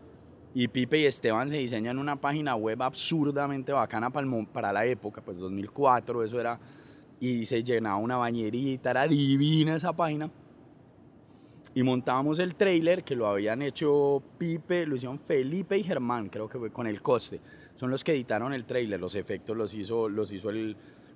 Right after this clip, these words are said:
Juan, Juan Pablo Aristizábal los hizo en su, su computador con Felipe. O sea, muchas de las cosas también se aprendieron y se...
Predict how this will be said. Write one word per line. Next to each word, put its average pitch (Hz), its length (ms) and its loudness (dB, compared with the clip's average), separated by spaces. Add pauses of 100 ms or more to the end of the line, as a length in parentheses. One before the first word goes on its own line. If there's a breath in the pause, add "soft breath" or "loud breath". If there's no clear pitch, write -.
Juan, 107 420 -4
Juan 113 140 -4
Pablo 104 200 2
Aristizábal 101 680 0
los 110 160 0
hizo 104 220 -6
en 110 100 -4
su, 104 460 -6
su 101 160 -8
computador 98 540 -4
con 98 120 -10
Felipe. 120 440 -2
O - 20 -2
sea, 123 120 -4
muchas 123 280 -8
de 156 80 -4
las 120 220 -4
cosas 120 360 -6
también 120 300 -2
se 120 100 -4
aprendieron 113 680 -2
y 139 60 -6
se... 113 200 -6